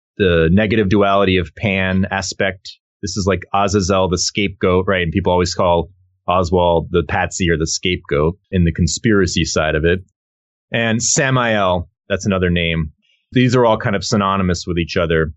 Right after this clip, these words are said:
And in the Greek pantheon, in that Golden Dawn ritual, he's Axio Khersos. So those are the three main figures, but there's also another figure of the duality of the Virgin Mary. And this is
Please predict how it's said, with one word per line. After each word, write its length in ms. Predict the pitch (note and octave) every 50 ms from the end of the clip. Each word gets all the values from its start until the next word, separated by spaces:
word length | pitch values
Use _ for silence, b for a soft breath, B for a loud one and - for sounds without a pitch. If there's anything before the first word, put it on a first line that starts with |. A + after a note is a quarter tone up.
| _ _ _ _ _ _ _ _ _ -
And 280 | F#2 F2+ F2 F2 E2+ E2+ - -
in 140 | A#2+ A2
the 80 | G#2 G2+
Greek 360 | F2 F#2+ G#2 A#2 A2 - -
pantheon, 760 | - A2+ F#2+ F#2+ F#2+ F2+ G2 F#2+ F#2 F2+ F2 F2 E2+ E2+ F2 - - _ _ _ _ _ _
in 120 | F2+ F2+
that 180 | F2+ F2 E2+ D#2+
Golden 260 | E2 F2+ F2+ F2 F2
Dawn 200 | E2+ E2+ E2 E2+
ritual, 300 | F2 E2+ - - E2+ D#2
he's 200 | E2+ F2 E2 - -
Axio 400 | E2+ E2+ - - - F#2 E2 D#2+
Khersos. 600 | D#2 D#2 - - E2+ D#2+ D#2 - - D2+ C#2+ C#2
So 420 | - - - F2+ D#2+ D#2 D#2+ D#2 - _ _ _ _ _ _ _ _ _ _ _ _ _
those 220 | - C#3+ E3+ D#3
are 40 | F#3+
the 140 | F#3 F3+ D3
three 280 | B2+ - E3+ F#3 F#3+ F#3
main 280 | E3+ E3 D#3+ E3+ F3
figures, 420 | C3+ - D3 A2+ G#2 G2+ G#2 G#2+ F#2+
but 140 | A2 B2
there's 200 | A#2 C3 B2+ A2+
also 360 | C3+ C3+ D3 C#3+ C#3 - D3+ C3
another 260 | B2 B2+ C#3+ D3 D3
figure 540 | C3+ - B2 G#2+ F#2+ F2+ F2+ F2 F2+ F2+ F2+ - _ _ _ _ _ _ _ _ _ _ _ _ _ -
of 100 | A2+ A#2
the 80 | G#2+ A#2
duality 560 | G2+ A#2 A#2 A#2 A#2 A#2 A#2+ A#2+ A#2+ A2+ A#2
of 140 | A2 G2+ F2+
the 80 | G#2
Virgin 500 | F#2 E2 G#2+ G#2+ A2 G#2+ E2 G#2 G2 F#2+
Mary. 400 | F#2+ G2 G2 G2 F#2 F2 E2+ E2+
And 140 | E2+ E2+ F2+
this 160 | F#2 F2+ -
is 320 | G2+ F2+ F2+ E2+ D#2 -